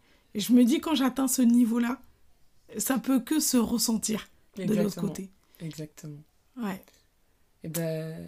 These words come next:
Speaker 1: Croyez en vous. Nous, on croit en vous.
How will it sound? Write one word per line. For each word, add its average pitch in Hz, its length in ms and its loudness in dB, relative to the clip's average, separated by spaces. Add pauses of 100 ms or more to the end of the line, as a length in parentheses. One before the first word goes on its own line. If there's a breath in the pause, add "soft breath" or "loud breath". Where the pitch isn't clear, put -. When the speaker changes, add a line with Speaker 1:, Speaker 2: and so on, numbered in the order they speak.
Speaker 1:
Croyez 269 400 6
en 247 120 6
vous. 196 260 -4 (1300)
Nous, 247 220 8
on 240 120 6
croit - 260 -2
en 214 120 0
vous. 180 180 -8